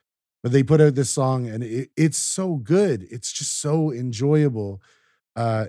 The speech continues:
and, uh, um, they're doing something that's unique and something that's their own, uh, uh, Keeping You is the name of the song.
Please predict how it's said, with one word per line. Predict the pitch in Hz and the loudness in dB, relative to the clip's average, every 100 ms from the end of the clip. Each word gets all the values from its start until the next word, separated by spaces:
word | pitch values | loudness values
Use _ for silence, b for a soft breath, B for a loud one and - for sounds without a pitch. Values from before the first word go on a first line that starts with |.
| - | -4
and, | 123 120 117 107 117 | -4 -2 -4 -4 -4
uh, | 110 107 101 - | -2 -4 -6 -10
um, | 113 110 107 101 98 95 _ _ _ _ - | -6 -4 -4 -6 -8 -12 _ _ _ _ -20
they're | 98 135 131 | -2 0 2
doing | 131 147 | 2 2
something | 127 127 135 127 | 0 -2 -2 -4
that's | 117 127 | -4 -4
unique | 127 143 151 110 123 | -2 2 2 0 -6
and | 113 | -6
something | - 127 113 123 | -8 -8 -6 -6
that's | 117 110 | -6 -6
their | 120 117 110 | -8 -8 -6
own, | 117 117 113 110 | -6 -4 -4 -4
uh, | 107 104 101 101 - | -4 -4 -6 -10 -12
uh, | 104 101 98 95 95 _ _ _ | -10 -8 -8 -10 -12 _ _ _
Keeping | - 185 170 | 0 2 2
You | 123 110 | 0 -2
is | 101 | -2
the | 113 | -2
name | 120 113 | -2 -2
of | |
the | 104 | -4
song. | - 104 92 | -6 -6 -6